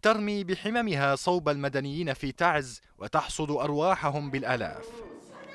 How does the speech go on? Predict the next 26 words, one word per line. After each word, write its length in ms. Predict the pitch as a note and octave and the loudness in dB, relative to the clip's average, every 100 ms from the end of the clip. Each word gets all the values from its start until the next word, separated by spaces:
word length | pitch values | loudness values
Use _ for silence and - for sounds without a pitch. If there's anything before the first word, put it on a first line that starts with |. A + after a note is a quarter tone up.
| F5+ C#5+ - B4 C#5 C#5 C5+ - _ - E5+ D5+ | -14 -14 -14 -14 -12 -12 -14 -18 _ -20 -12 4
ورغم 460 | B3 D4+ F#3+ D#3 | 6 6 4 4
ما 120 | D#3+ D3 | 6 4
قدمته 540 | D3+ C3 E3+ F#3 D#3 | 2 0 2 2 2
تفاحة 640 | - C#3 F3 G3 - F3 | 0 0 4 4 6 4
ورفاقها 680 | E3 C#3 C#3+ - G3 - C#3 | 4 2 2 4 4 4 2
الشهداء، 600 | C#3 - C#3 C3 B2+ G2+ - - - | 2 0 0 0 0 -2 -4 -16 -8
إلا 260 | C3 C3 C#3+ | -4 -2 0
أنهم 400 | D#3+ C#3+ C#3 C3+ - | 0 0 -2 -4 2
أهملوا 560 | F3+ F#3+ E3+ F3+ F3 F3+ | 6 6 4 0 2 2
من 200 | D3+ A#2 | -2 -4
قبل 320 | D3 C#3 C3+ | -4 0 0
السلطة 520 | B2+ - F#3 - C3+ | 0 -2 -2 -2 -2
الشرعية، 640 | C3+ D3 C3+ F#3 C3 A2 - - | -2 0 0 -2 -2 -4 -4 -8
لدرجة 640 | G3 A#3+ B3+ G#3+ G3+ - D#3 | 0 4 4 4 4 2 0
أنهم 340 | F3+ E3 F3 | 2 2 2
لم 160 | D#3 D3+ | 2 0
يضموا 480 | B2+ D#3+ F#3 G3 | 0 0 2 -2
في 180 | G3+ E3 | -2 -4
كشوفات 600 | - A#2 C#3 B2+ D#3 D3+ | -2 -2 -2 2 2 2
شهداء 480 | C#3+ D3+ C#3+ D#3+ D3 | 0 0 2 2 2
الواجب، 500 | D3 F#3+ G3 F3 D3+ - - - | 2 4 4 2 -2 -4 -10 -10
ولا 200 | F#2 B2+ | -4 -2
يحظى 300 | E3+ D#3 C#3+ | 0 0 2
أهاليهم 720 | C#3+ D3 F3+ G#3+ F3 F#3+ E3+ | 4 4 2 0 0 -2 -2
بأي 600 | F3 - E3 E3 D3 C3 | -4 0 0 0 0 0
رعاية. 600 | A#2+ A2+ D#3 F#2 D#2 | 2 4 2 0 -8